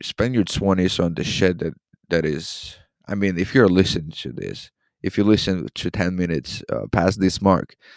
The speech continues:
then y-, you got something in you that you, that most people don't have. Most people do prefer sleep till eleven A M and just, just live a lo-,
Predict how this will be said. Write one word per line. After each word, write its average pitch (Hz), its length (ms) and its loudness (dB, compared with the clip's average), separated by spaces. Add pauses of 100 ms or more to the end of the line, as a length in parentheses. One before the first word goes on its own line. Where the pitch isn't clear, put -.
(220)
then 85 320 -4 (540)
y-, 82 160 -8
you 120 180 0
got 113 220 4
something 101 300 -2
in 87 260 -8
you 87 180 -2
that 80 180 -4
you, 80 440 -4 (180)
that 80 240 -4 (240)
most 107 300 0
people 85 240 2
don't 80 260 4
have. - 480 -12 (120)
Most 104 260 -2
people 85 260 -6
do 98 220 2
prefer - 340 -2
sleep 90 400 -6 (640)
till 92 220 -2 (100)
eleven 85 580 0
A 87 300 -2
M 90 340 -4
and 82 220 -6
just, 78 340 -6 (800)
just 92 440 -4
live 95 180 0
a 87 60 -4
lo-, 85 240 0